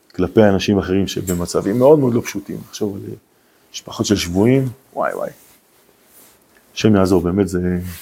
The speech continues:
אי אפשר להבין את זה. אבל עדיין, מקבלי ההחלטות,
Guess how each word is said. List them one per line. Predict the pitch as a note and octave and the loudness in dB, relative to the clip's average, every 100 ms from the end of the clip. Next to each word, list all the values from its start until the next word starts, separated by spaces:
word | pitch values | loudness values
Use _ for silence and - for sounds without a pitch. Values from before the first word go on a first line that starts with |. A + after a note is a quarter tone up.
| - _ _ - - - | -20 _ _ -20 -12 -4
אי | |
אפשר | - A2+ | 2 4
להבין | G2 F#2 F2+ | 4 2 -2
את | |
זה. | D#2+ - - - - - - - _ _ _ _ _ _ _ _ _ _ _ - | -4 -10 -18 -20 -20 -20 -20 -20 _ _ _ _ _ _ _ _ _ _ _ -2
אבל | F#2 | 2
עדיין, | C#3 G#2+ | 4 2
מקבלי | F2 G2+ C3+ | 0 4 4
ההחלטות, | C3+ A#2 A#2 G#3+ F#3+ F#3 - | 4 2 4 4 4 2 -6